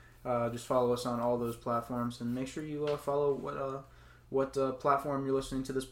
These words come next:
uh, episode on. Make sure you give this, uh, show a follow. We really appreciate, uh, our avid followers and listeners and our new listeners out there, and we hope that, uh, you know, if you are in this Saint Pete and Tampa Bay and, you know, kind of the Bradenton area, you know, and you love soccer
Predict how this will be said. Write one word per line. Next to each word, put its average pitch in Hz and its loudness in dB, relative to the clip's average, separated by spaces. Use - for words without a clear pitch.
uh, 135 -8
episode 135 -4
on. 135 -2
Make 131 -4
sure 139 -8
you 131 -4
give 131 -2
this, 131 -4
uh, 131 -4
show 131 -4
a 131 -4
follow. 131 2
We 120 -2
really 127 0
appreciate, 131 -4
uh, 127 -4
our 127 2
avid 135 8
followers 143 10
and 143 4
listeners 160 -2
and 127 -4
our 127 0
new 139 0
listeners 127 0
out 120 -2
there, 127 0
and 123 0
we 123 -2
hope 127 -4
that, 123 -2
uh, 123 2
you 127 -4
know, 123 0
if 127 -4
you 135 8
are 131 8
in 127 4
this 127 -2
Saint 131 -2
Pete 135 -4
and 127 -6
Tampa 131 -2
Bay 127 2
and, 123 -2
you 123 -2
know, 120 -8
kind 127 -4
of 117 -6
the 123 0
Bradenton 127 0
area, 123 0
you 127 -6
know, 123 -2
and 123 -2
you 120 -2
love 127 2
soccer 131 2